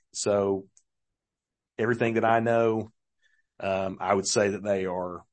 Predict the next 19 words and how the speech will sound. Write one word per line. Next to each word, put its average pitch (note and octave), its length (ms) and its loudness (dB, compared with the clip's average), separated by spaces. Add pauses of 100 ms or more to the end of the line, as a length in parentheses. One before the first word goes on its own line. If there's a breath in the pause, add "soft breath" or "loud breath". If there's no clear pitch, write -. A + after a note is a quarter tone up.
a - 40 -12
follower F2+ 420 -4
of E2+ 80 -12
Jesus. - 500 -16 (4000)
Kind C#3 100 6
of C#3 60 0
close E3+ 300 10
with D3 80 2
this C#3+ 180 6
illustration, C3 600 4 (260)
right? A#2+ 300 4 (1120 soft breath)
We G#2 80 2
all D3 160 8
know D#3+ 120 10
what C#3+ 120 8
that C#3 200 4
thing D2+ 320 -12
is, - 280 -6 (100)
um, G2+ 720 2